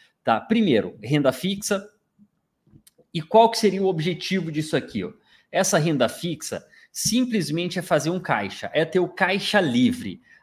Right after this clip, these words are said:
Alguns gostam de chamar de reserva de emergência, eu gosto de chamar como reserva, é, um fundo de oportunidade. É um dinheiro que você tem de liquidez,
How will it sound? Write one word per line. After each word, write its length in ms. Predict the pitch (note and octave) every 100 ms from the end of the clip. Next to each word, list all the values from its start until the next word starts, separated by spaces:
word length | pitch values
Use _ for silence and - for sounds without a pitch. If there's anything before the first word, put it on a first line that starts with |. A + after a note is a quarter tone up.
| -
Alguns 460 | D3+ D#3+ A3 A#3+ E3
gostam 340 | F3 F3 D#3+
de 80 | D#3
chamar 320 | F3 D3 C#3+
de 140 | C3+
reserva 560 | A#2 C3+ A#2+ C#3+ C#3+ C#3
de 80 | C3
emergência, 600 | B2 A2+ A#2 D#3 E3 E3
eu 60 |
gosto 340 | C3+ C#3 D3+ C#3+
de 60 |
chamar 460 | C#3+ D#3+ C3+ C3 -
como 240 | D3 C#3
reserva, 600 | C3 C#3+ A#2 C3+ C#3+ C3+ C3
é, 1080 | C3+ C3 B2+ B2 B2 A#2 A#2 A#2 A2+ G#2 -
um 140 | D3 D3
fundo 420 | - E3 F3 D#3
de 160 | B2+
oportunidade. 960 | F#3+ F#3+ F#3 F3+ F3+ F3+ B2 F#2 F2+ - _ _ _ _ -
É 100 | G3+
um 80 | G#3+
dinheiro 460 | D#3 F3+ D#3+ D3
que 100 | D3
você 280 | C#3+ C#3+ C#3+
tem 400 | - B2+ A2+ -
de 160 | A#2+ F#3
liquidez, 880 | F#3+ F3 G3 F3+ D#3 F3+ - -